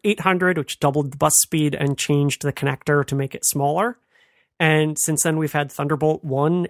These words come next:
and two, and now it's Thunderbolt three. So things are still moving along quickly. Um,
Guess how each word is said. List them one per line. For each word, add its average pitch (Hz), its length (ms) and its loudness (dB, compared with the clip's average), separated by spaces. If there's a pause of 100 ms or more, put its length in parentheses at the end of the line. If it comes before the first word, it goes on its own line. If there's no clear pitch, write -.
and 151 320 0
two, 190 420 0
and 156 240 4
now 147 240 2
it's - 160 -2
Thunderbolt 170 480 -2
three. 165 400 -4
So 143 540 0 (500)
things 170 280 2
are 151 120 2
still 160 560 0
moving 151 420 2
along 139 420 2
quickly. 160 580 -2 (520)
Um, 135 540 2